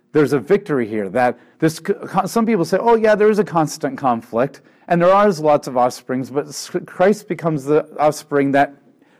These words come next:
brings the final victory." Where do you get final victory? There's no hint. What you get the hint of is a constant conflict with no end,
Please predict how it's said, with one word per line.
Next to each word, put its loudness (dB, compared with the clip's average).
brings 2
the 0
final 0
victory." -2
Where 0
do -2
you -2
get -2
final -4
victory? -6
There's 2
no 4
hint. -2
What 2
you -2
get 0
the 0
hint -2
of 0
is -2
a -10
constant -6
conflict -4
with -4
no 0
end, -8